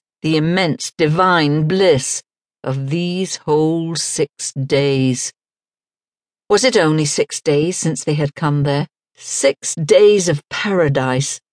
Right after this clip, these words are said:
and surely fate would not part them now.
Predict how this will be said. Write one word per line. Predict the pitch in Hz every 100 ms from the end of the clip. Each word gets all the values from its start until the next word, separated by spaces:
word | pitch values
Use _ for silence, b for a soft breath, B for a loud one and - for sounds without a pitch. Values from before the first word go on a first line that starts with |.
| _ _
and | 180 175
surely | - 226 202 165 151
fate | - - 156 -
would | 160
not | 160 - -
part | 160 147 -
them | 165 160 139
now. | 139 143